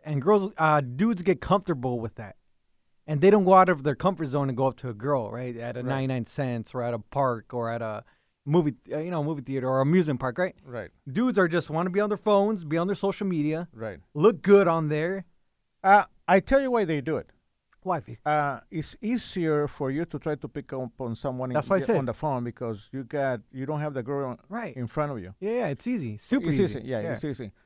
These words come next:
Speaker 2: Uh, but it, it, it is hard to approach a girl in person, even at the ninety-nine cent store.
Speaker 1: Yeah, yeah.
Speaker 2: Don't let, in any place.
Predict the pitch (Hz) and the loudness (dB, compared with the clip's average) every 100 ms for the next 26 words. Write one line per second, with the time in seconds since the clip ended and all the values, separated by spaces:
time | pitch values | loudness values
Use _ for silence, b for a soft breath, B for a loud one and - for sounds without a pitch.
0 | _ _ 139 139 143 143 143 143 127 - | _ _ -2 0 2 2 2 0 -2 -12
1 | _ _ _ - - 143 147 139 135 135 | _ _ _ -20 -18 -6 0 2 0 -2
2 | _ - - _ _ _ 160 151 - 156 | _ -20 -20 _ _ _ -8 -8 -6 -2
3 | 175 202 - 196 208 202 170 - 180 - | -2 -4 0 0 0 -2 -4 -6 -8 -6
4 | 147 180 165 - 170 170 202 214 - _ | -8 -6 -8 -6 -6 -4 -6 -8 -12 _
5 | _ _ _ _ _ _ _ - 113 131 | _ _ _ _ _ _ _ -10 -8 -4
6 | 196 190 160 151 160 147 139 139 - 104 | -4 -4 -6 -6 -8 -10 -10 -12 -12 -10
7 | 110 - 92 101 113 127 139 135 - 87 | -12 -10 -12 -10 -12 -10 -10 -10 -14 -20
8 | - 139 147 190 190 147 98 | -14 -8 -2 0 0 -4 -8